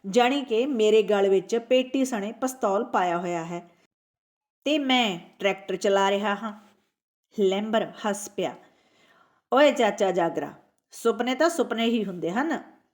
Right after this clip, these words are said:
ਜੇ ਸੁਪਨੇ ਸੱਚ ਹੋ ਜਾਣ ਤਾਂ ਦੁਨੀਆ 'ਤੇ ਕੋਈ ਮਨੁੱਖ ਵੀ ਦੁਖੀ ਨਾ ਹੋਵੇ, ਸਾਰੀ ਦੁਨੀਆ ਖੁਸ਼ਹਾਲ ਨਾ ਹੋ ਜਾਵੇ।" "ਨਹੀਂ ਲੈਂਬਰਾ,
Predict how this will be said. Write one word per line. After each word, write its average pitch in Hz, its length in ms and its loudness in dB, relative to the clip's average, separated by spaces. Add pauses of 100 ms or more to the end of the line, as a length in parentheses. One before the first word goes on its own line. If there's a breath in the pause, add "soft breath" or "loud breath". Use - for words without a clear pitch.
(300 loud breath)
ਜੇ 294 160 4
ਸੁਪਨੇ 330 380 0
ਸੱਚ 285 340 0
ਹੋ 285 140 4
ਜਾਣ 294 260 0
ਤਾਂ 294 160 0
ਦੁਨੀਆ 226 380 0
'ਤੇ 262 140 -2
ਕੋਈ 262 280 2
ਮਨੁੱਖ 294 360 -2
ਵੀ 302 100 2
ਦੁਖੀ 285 260 -2
ਨਾ 269 180 0
ਹੋਵੇ, 254 240 0 (520 soft breath)
ਸਾਰੀ 254 340 4
ਦੁਨੀਆ 247 340 0
ਖੁਸ਼ਹਾਲ 240 580 0
ਨਾ 370 100 0
ਹੋ 403 160 2
ਜਾਵੇ।" 320 280 0 (1200 soft breath)
"ਨਹੀਂ 277 280 4
ਲੈਂਬਰਾ, 233 520 2